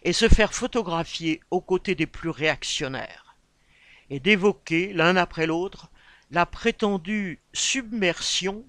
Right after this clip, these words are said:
entre guillemets, que subirait l'Italie, puis la France, terme particulièrement odieux lorsque les statistiques de l'O I M, l'Organisation internationale des migrations,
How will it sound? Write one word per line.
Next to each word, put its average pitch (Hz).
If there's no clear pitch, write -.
entre 139
guillemets, 170
que 165
subirait 170
l'Italie, 165
puis 202
la 175
France, -
terme 196
particulièrement 170
odieux 180
lorsque 180
les 185
statistiques 196
de 151
l'O 180
I 170
M, 120
l'Organisation 175
internationale 160
des 151
migrations, 147